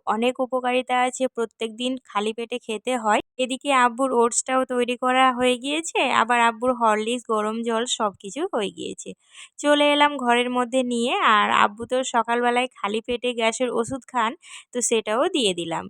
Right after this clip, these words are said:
এবার আমি আব্বুর খাবারটা প্যাক করে দেব, কারণ আব্বু তো এখন খাবে না, মোটামুটি এটা আটটার সময় খাবে। তো এখানে টিফিন বক্সে আমি ভরে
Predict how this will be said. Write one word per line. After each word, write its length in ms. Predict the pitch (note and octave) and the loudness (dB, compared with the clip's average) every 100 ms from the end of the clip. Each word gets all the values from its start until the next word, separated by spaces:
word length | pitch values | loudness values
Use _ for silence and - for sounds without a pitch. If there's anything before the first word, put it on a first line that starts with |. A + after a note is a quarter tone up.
| - | -6
এবার 240 | C4 C#4+ | 2 6
আমি 200 | C#4 C#4 C#4 | 6 4 2
আব্বুর 340 | B3+ A3 C4 | 2 0 -4
খাবারটা 500 | C4 A#3 A3+ A3+ A#3+ C#4 - - - _ | -4 -2 -2 -2 -2 -2 -4 -14 -20 _
প্যাক 200 | A#3 A3+ - | -4 -4 -2
করে 200 | B3+ A#3+ | 0 0
দেব, 180 | A3 A3 | 0 0
কারণ 240 | D#4+ B3 G#3+ | 0 0 0
আব্বু 320 | - G3+ A3 | 0 0 -2
তো 100 | A#3+ A#3+ | -4 0
এখন 280 | G#3+ - C#4 | 0 -2 -8
খাবে 280 | C#4+ E4 F4+ | -2 0 2
না, 140 | E4 C#4 | 2 0
মোটামুটি 460 | C#4+ B3+ C4 C4 B3 | 0 0 0 0 0
এটা 200 | B3 C4 - | -2 -2 0
আটটার 360 | G#3+ G#3 B3 | -2 0 -4
সময় 300 | A#3+ C4 B3+ | -2 -2 -2
খাবে। 300 | B3+ A3+ G#3+ D#4 - - - - | -2 -4 0 -2 -2 -16 -20 -8
তো 80 | - | -2
এখানে 280 | C4+ C4 C4+ | -2 2 2
টিফিন 280 | C4 B3+ B3+ A#3+ | 0 -4 -4 0
বক্সে 320 | A#3+ - C#4 | 0 2 2
আমি 180 | B3+ C4 | 2 0
ভরে 300 | A#3 A3 A3+ | -2 -2 2